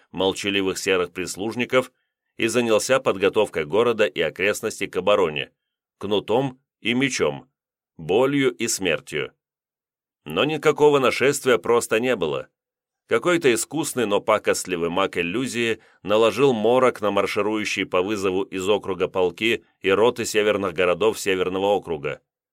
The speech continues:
Ведь все же ждали эти полки. Все знали, что первый советник округа обязал советы всех земель выслать полки и ополчение бронно и оружно,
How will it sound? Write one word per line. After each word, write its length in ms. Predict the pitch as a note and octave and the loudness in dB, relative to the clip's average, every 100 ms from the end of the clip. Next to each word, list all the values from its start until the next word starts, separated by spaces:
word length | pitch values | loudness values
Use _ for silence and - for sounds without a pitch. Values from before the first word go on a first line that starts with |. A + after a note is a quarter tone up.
| _ _ _ _ | _ _ _ _
Ведь 300 | - E2+ F#2+ | -6 0 0
все 300 | - - B2 | 0 2 2
же 160 | B2+ C3+ | 4 0
ждали 420 | G2 F#2 A#2+ A2 | 0 2 2 4
эти 220 | G2 F#2+ | 2 2
полки. 580 | F#2+ F#2 F2+ F2 C#2+ - _ _ _ | 0 2 2 -2 -6 -6 _ _ _
Все 300 | - B2 A#2+ | 2 4 4
знали, 400 | G2 A#2+ B2+ A#2 | 2 2 2 0
что 200 | - F#2+ | 0 0
первый 360 | A#2+ A#2+ A#2 | 2 2 2
советник 580 | - G2 G#2 G2+ F#2+ - - | 0 0 0 -2 -4 -6 0
округа 500 | G#2+ B2 A#2+ A2+ A2 | 0 2 -2 2 2
обязал 420 | F2 F2+ G2+ G2 | 0 0 2 2
советы 440 | G2+ F#2 G#2 G2 | 0 0 0 0
всех 300 | - G#2 F#2+ | -4 -4 -4
земель 360 | E2 F2+ G#2 G#2 | -4 -2 -2 -2
выслать 480 | E2+ G#2+ G#2 F#2+ - | -4 -4 -2 -4 0
полки 400 | F2+ F2 G2 G2+ | -2 0 -2 -2
и 140 | F#2 | 0
ополчение 720 | F2 F2+ F2 F2 G#2 A2+ G#2 | -2 0 -2 -2 -4 -2 -2
бронно 460 | D#2 F2+ G#2+ A2 G#2 | -2 0 0 0 -2
и 160 | - | 0
оружно, 640 | F2+ E2 G2+ A#2 G#2+ A#2 | -2 0 -2 -2 -2 -4